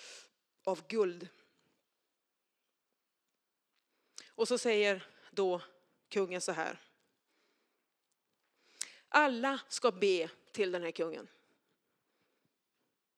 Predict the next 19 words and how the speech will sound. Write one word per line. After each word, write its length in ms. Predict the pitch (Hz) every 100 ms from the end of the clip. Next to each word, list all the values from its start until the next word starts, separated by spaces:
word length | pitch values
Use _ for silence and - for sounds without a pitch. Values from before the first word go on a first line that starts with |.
| - - - _ _
Men 80 | 180
han 80 | 185
säger 340 | - 226 214
inte: 300 | 190 165 -
"Du 80 | 220
får 180 | - 202
inte 220 | 180 254
be 340 | 208 202 160 170 _ _ _
till 160 | - 160
din 200 | 202 220
Gud." 280 | 101 67 - _
Han 120 | -
säger 180 | 202 277
bara 80 | 220
det 80 | 190
att 80 | -
alla 220 | 269 311
ska 180 | - 214
be. 200 | 180